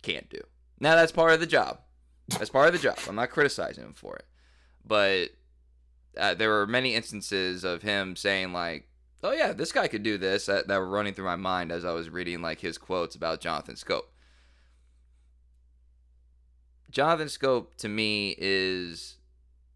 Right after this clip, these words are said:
a guy that you talked about, Miggy, is he gonna be there, you know, in Miami in, what was that, late June or whatever?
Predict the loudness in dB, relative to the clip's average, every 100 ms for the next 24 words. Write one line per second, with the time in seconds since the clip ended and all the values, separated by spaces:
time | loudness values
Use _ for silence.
0 | _ _ -6 0 2 4 2 0 -2 -2
1 | 0 0 2 0 0 -2 -2 -2 -4 -4
2 | -4 -4 -6 -6 -4 -2 0 -2 -4 -6
3 | -8 -8 -6 -6 -4 -4 -6 -8 -10 -12
4 | -12 -10 -10 -10 -8 -10 -10 -10 -10 -8
5 | -8 -4 -4 -4 -6